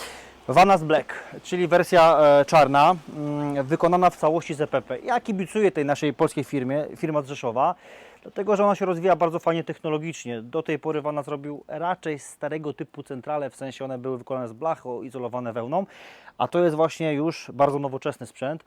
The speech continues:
wykonany cały z E P P, czyli tworzywa, e, które, no, właściwie pozbawione z mostków termicznych, więc jest to super, e, rozwiązanie, jeśli chodzi o izolację termiczną. Te rekuperatory występują w dwóch wersjach, dwieście i trzysta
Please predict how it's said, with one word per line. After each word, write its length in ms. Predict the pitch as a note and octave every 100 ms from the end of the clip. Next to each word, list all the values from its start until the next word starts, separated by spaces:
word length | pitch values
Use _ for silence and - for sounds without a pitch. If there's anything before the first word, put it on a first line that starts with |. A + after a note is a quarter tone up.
| - - - _
wykonany 500 | B2 C#3+ D3 D3+ D3
cały 320 | - D#3 C#3+
z 60 | C3+
E 100 | C#3+
P 140 | C3+
P, 160 | B2 D#3
czyli 180 | - C#3
tworzywa, 520 | - C3 D3 C#3 C3+ - -
e, 180 | C3 B2+
które, 340 | - - C#3
no, 100 | D3+
właściwie 560 | D#3 D3 D3 D3+ D3 C#3+ C3
pozbawione 420 | D3+ C#3+ D3 D3
z 40 | C3+
mostków 380 | C3+ - -
termicznych, 420 | - G#2+ A#2 - A2
więc 120 | A#2+
jest 120 | B2
to 160 | C3+ A#2+
super, 360 | - - C#3
e, 580 | C3+ C3 B2+ B2+ B2+ C3
rozwiązanie, 360 | B2+ C3 C3+ C3+
jeśli 160 | C3+
chodzi 280 | C3 B2+ C3
o 180 | B2+ B2+
izolację 380 | B2+ C3+ B2+ B2+
termiczną. 520 | A#2+ A#2+ - A2+ A2 - - - - - - -
Te 100 | G3+
rekuperatory 540 | G#3+ G#3+ G3 F#3 F3+
występują 420 | E3+ F3 D#3 E3+
w 60 | D#3
dwóch 160 | D#3+ D3
wersjach, 560 | D3 D3 D#3 D#3+ - _ _
dwieście 560 | A#2 A#2+ E3+ - - D3
i 60 |
trzysta 520 | C#3 - B2+ - D#3+